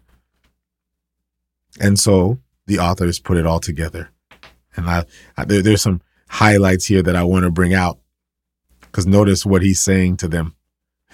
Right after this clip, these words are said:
I told you before, as we were reading, as we were reading the chorus in Psalm one oh seven, what was the chorus? The chorus was, "Oh, that men would give thanks to the Lord for his goodness and for his wonderful works to the children of men."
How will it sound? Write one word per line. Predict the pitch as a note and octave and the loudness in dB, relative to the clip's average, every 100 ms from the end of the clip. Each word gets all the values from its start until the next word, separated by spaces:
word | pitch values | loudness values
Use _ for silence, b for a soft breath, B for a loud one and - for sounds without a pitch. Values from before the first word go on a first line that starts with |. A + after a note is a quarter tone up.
| b b b b b b - | b b b b b b -2
I | F#2 | 0
told | A#2 G#2+ | 4 4
you | G2 | 4
before, | F#2+ - G2+ | 0 2 2
as | F#2 F#2+ | 2 2
we | F#2+ | 2
were | F2 | 2
reading, | F#2 F#2+ E2+ D2+ B B | 2 2 0 -6 B B
as | - G2 | 0 2
we | |
were | G2 | 4
reading | G#2 G2+ | 4 4
the | F2 | 2
chorus | - G2+ F#2+ F#2+ | -2 0 2 2
in | F2+ | 0
Psalm | - G2+ F#2 | -2 0 2
one | F#2 | 2
oh | F2 | 2
seven, | E2+ F#2 D#2+ E2 - _ b b b | 0 -2 -2 -6 -12 _ b b b
what | F#2+ | 2
was | F2+ | 2
the | F#2 | 0
chorus? | - G#2+ F2+ D2+ - b | 0 2 2 -4 -14 b
The | b | b
chorus | - A2 A2 | 0 4 4
was, | G#2 F#2 - | 2 -4 0
"Oh, | A#2+ B2 | 6 8
that | A#2 A#2 G2 | 6 4 2
men | G#2 A2 G2+ | 4 6 4
would | G2 | 0
give | E2+ F#2 | 0 -4
thanks | - - G#2+ G2+ - | -4 -2 2 2 0
to | - | -4
the | F#2+ | 0
Lord | F#2 F#2 E2+ | 4 4 2
for | - F2 | 0 2
his | F#2+ E2 | 2 0
goodness | - - G2+ F#2 F2 - - B B B | -4 0 4 4 2 -2 -8 B B B
and | E2+ - | -6 0
for | F2+ | 0
his | D#2+ | 0
wonderful | E2+ F#2 F#2 F2 - E2+ | 0 0 2 0 -4 -4
works | E2 E2+ E2+ | 0 0 -2
to | - | -4
the | E2+ | -4
children | E2 - F#2+ D#2+ E2 | -2 -2 -2 -2 -6
of | E2+ | -8
men." | F2+ F#2 F#2 | -8 -10 -12